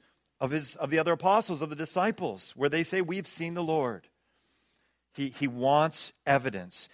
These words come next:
He wants to see the nail marks. He wants to see his sides. He wants to put his hand into his side. Look at verse twenty-six. A week later,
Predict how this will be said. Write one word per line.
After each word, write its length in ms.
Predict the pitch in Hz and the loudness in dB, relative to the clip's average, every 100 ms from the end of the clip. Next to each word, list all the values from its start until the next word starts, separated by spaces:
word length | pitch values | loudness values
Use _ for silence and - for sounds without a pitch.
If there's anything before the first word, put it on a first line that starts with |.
| _ | _
He 120 | 156 | -4
wants 500 | 117 127 151 175 - | -2 2 4 2 -4
to 100 | 165 | -10
see 340 | - 165 160 | -6 -4 -2
the 100 | 131 | -2
nail 320 | 113 110 127 160 | -2 2 2 2
marks. 480 | 185 208 214 - - _ | 2 2 0 -10 -16 _
He 120 | - | -8
wants 420 | 110 110 135 156 - | -6 -2 -2 -2 -10
to 100 | 156 | -12
see 580 | - - 139 120 117 - _ _ | -10 -4 -2 -2 -4 -8 _ _
his 180 | - 127 | -8 -6
sides. 1000 | - - 117 110 98 85 - - - - _ _ _ | -6 -4 0 0 0 -4 -10 -12 -12 -16 _ _ _
He 100 | 139 | -6
wants 340 | 123 143 147 - | 0 0 0 -8
to 80 | |
put 420 | 117 - - 185 185 | -8 -10 -4 -4 -4
his 260 | 147 120 - | -8 -8 -12
hand 440 | 147 151 151 151 - | -10 -6 -4 -4 -6
into 460 | 120 131 127 135 127 | -8 -8 -8 -10 -8
his 180 | 117 113 | -10 -12
side. 440 | - 101 92 92 | -8 -4 -4 -6
Look 140 | 127 | -10
at 60 | 127 | -8
verse 220 | 113 107 | -8 -8
twenty-six. 1040 | - 117 104 - - 117 92 - - - _ _ _ _ _ _ - | -10 -10 -10 -12 -10 -10 -10 -12 -18 -18 _ _ _ _ _ _ -14
A 80 | |
week 320 | 107 135 165 151 | -4 -2 0 0
later, 520 | 143 113 87 98 | 0 2 -2 -6